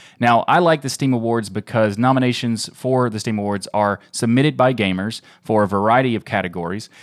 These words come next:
and the winners are also voted on by the gamers, unlike other video game related awards. Now, these other awards, well, they do allow the gamers to vote on them, but the nominations are typically,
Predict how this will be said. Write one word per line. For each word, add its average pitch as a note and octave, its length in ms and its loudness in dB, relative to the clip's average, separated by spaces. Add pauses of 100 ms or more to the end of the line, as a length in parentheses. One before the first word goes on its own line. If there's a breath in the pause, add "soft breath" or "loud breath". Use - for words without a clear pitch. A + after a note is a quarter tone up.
(100)
and A#2+ 140 2
the B2+ 60 2
winners C#3 400 2
are B2 160 0
also C#3+ 340 0
voted A#2+ 340 -2
on G2+ 440 -6
by G2 260 0
the G2+ 140 -6
gamers, B2 480 0
unlike A#2 500 2
other D3 340 0
video F#2 320 -4
game F2+ 280 -4
related F2 280 -4
awards. E2+ 400 -12 (360 loud breath)
Now, E3+ 360 2
these D#3+ 240 2
other D3+ 380 2 (260 soft breath)
awards, A#2+ 640 0
well, A2+ 340 0
they C3 180 -2
do D#3+ 260 0
allow A#2+ 300 4
the G#2+ 180 0
gamers A2 320 -4
to A#2 140 -4
vote G#2 280 0
on D#3 140 0
them, E3 240 0
but B2 140 -2
the A2 80 -2
nominations A2 720 0
are G2 100 -4
typically, G#2 720 -6